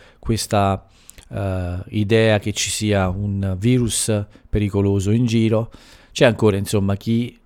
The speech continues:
sostiene che è tutto falso e non, eh, non è, non c'è motivo di preoccuparsi e i nostri governi approfittano di noi e ci raccontano bugie.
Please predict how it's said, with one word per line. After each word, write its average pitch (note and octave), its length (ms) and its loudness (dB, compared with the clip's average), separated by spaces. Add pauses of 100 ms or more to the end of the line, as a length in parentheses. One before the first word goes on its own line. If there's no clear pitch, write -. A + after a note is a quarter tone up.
(340)
sostiene G#2+ 640 0
che G2 260 0 (260)
è - 80 -4
tutto A2 260 -4
falso G#2+ 760 2
e G#2+ 100 -2
non, G2 320 -2 (640)
eh, F#2 520 -4
non G2+ 240 -2
è, G2 360 0 (140)
non A#2 120 0
c'è A#2 180 4
motivo G#2 420 0
di G2+ 100 -2
preoccuparsi A2+ 880 -2
e A#2 140 -4
i G#2+ 40 0
nostri A2 360 -2
governi F#2+ 600 0 (280)
approfittano G#2 800 0
di A2+ 140 -2
noi G2+ 480 2
e G2 40 -2
ci - 160 -6
raccontano F#2+ 560 -2
bugie. F2+ 520 -6